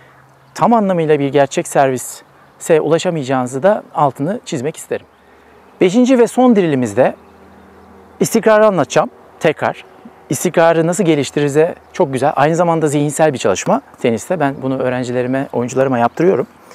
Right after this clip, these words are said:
Ondan başlıyorsunuz abi. Tamam mı? Ondan başlıyorsunuz. Hedefiniz yirmiye varmak. Sıfıra inen kaybediyor. Bu ne demek şimdi? Her attığınız servis size bir puan kazandırıyor.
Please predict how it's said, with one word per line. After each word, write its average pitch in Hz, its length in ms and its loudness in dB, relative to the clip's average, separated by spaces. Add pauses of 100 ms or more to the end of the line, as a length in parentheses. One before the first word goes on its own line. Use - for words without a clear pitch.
(800)
Ondan 240 380 4
başlıyorsunuz 151 560 0
abi. 90 260 -2 (300)
Tamam 190 280 4
mı? 85 120 -10 (680)
Ondan 214 380 4
başlıyorsunuz. 202 760 0 (120)
Hedefiniz 202 440 2
yirmiye 175 380 2
varmak. 220 500 2 (460)
Sıfıra 220 320 0
inen 185 240 2
kaybediyor. 120 580 2
Bu 240 80 2
ne 226 120 2
demek 139 220 -2
şimdi? 170 360 0 (720)
Her 262 200 2
attığınız 180 800 0 (200)
servis 175 640 0 (100)
size 202 280 -2
bir 208 120 0
puan 180 240 2
kazandırıyor. 95 600 -2